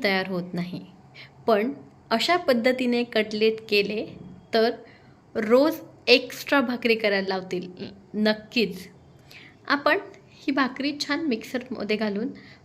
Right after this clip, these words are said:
बारीक तिचा चुरा करून घेणार आहोत. आणि इथे मी एक वाटी इतके सोयाबीन घेतले आहे. सोयाबीन आपण छान मिक्सरमध्ये अशी पावडर करून घेणार आहोत आणि ही पावडर आपण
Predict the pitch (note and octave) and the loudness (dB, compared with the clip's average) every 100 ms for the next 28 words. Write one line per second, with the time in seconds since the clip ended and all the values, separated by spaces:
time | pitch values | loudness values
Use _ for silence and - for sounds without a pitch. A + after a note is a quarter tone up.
0 | - G3+ G3+ B3+ C#4 - - - - A3+ | -4 -2 0 0 -4 -14 -20 -12 -6 -4
1 | B3 C#4+ - A3 A3 A3 G#3 G#3 G3+ F#3 | -4 -4 0 0 0 0 0 0 0 -2
2 | F3 F3 E3+ - - - G#3 G#3+ A3 A3 | -2 -4 -6 -12 -20 -8 0 2 0 2
3 | C4+ A#3 B3 - - B3+ C4 G#3 F3+ G3+ | 2 2 -2 -2 2 2 2 -2 0 -4
4 | G#3 - G3 - A#3 A#3+ G3+ F#3 F#3 G3 | -6 -8 -8 -4 -2 0 2 2 0 0
5 | F#3 F3+ E3 D#3+ - - - - - - | -2 -4 -8 -8 -10 -14 -18 -20 -20 -16
6 | - - - C4 D#4 E4+ C#4+ C#4+ A3+ A3+ | -16 -8 2 4 6 4 0 -2 -4 -2
7 | C4 C#4 D4 D4 C#4 A3+ - C4 B3 G3+ | 0 0 0 0 2 0 -2 -2 -2 -2
8 | G#3+ C4 - A3 C#4 C#4 A3 G3+ G#3+ A3 | -4 -8 -6 -2 -2 0 0 0 -2 -2
9 | G3 G3 F#3+ F3+ F3 F3 F3+ - - - | -2 -2 -2 -2 -2 -4 -8 -14 -16 -4
10 | G#3+ G#3+ A#3 A#3 G#3 F#3 G#3+ D#4 - - | -2 0 0 0 -2 0 0 -2 -10 -20
11 | - - G3 A#3+ | -20 -8 -6 -4